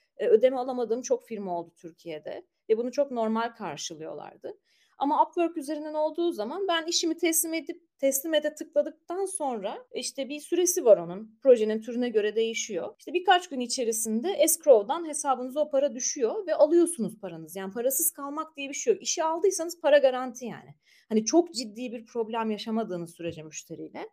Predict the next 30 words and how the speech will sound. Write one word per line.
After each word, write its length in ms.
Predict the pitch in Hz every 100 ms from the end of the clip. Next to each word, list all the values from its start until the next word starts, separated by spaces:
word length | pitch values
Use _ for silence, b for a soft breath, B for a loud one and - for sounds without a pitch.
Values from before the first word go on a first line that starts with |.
| -
o 160 | 294
para 240 | 320 320 370
kesin 320 | 285 - 415
olarak 340 | 330 285 311
sizin 260 | - 277 285
cebinize 460 | 262 247 247 247 262
giriyor. 380 | 214 180 170 - -
Onun 300 | 247 370 359
verdiği 580 | 294 247 208 247 339
konfor 440 | 311 277 277 277 339 453
çok 320 | - 285 277
büyük. 300 | 330 - - -
Hani 340 | 277 285 269 - _ _ _
yurt 260 | 247 339 339
dışına 260 | 320 349
çalışmaya 460 | 349 339 339 349 339
başladığımdan 760 | 330 339 349 339 339 339 339 285
beri 200 | 285 311 262 294
Upwork 320 | 302 294 285
haricinde 580 | 262 254 226 262 262 240
dışarıdan 480 | - 277 262 269
müşteri 320 | 254 262 254 269
hiç 200 | 277 -
almadım 500 | 220 254 226 185 233
ama 180 | 240 240
bunu 140 | 262 294
yapan 500 | 277 285 285 277 - _ _ _
insanlar 580 | 226 233 269 254 285 294
da 100 | 196
var. 400 | 170 220 - -